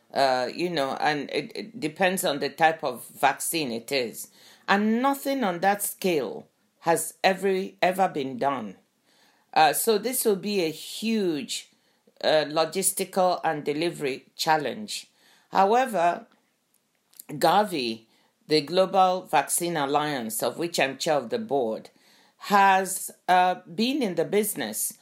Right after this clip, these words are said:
of delivering millions of doses of vaccines to children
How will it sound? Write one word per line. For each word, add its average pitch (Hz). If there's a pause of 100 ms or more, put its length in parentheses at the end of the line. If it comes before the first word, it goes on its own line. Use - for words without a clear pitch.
(200)
of 165
delivering 202
millions 208
of 147
doses 170
of 135
vaccines 165
to 135
children 175